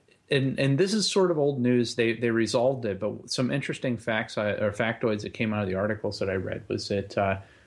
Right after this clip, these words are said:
there was, uh, uh, was it the Department of Environmental, Food and Rural Affairs? Um,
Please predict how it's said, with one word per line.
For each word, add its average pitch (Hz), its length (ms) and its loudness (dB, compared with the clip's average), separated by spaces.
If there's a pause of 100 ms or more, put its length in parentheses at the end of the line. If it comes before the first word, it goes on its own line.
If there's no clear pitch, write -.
(160)
there 123 120 2
was, 117 340 2
uh, 104 320 0 (520)
uh, 95 160 -2
was 117 180 -2
it 98 140 -4
the 104 80 0
Department 139 680 -2
of 113 100 2
Environmental, 110 680 2 (160)
Food 120 240 4
and 104 160 2
Rural 110 560 4
Affairs? 92 760 0 (420)
Um, 104 300 2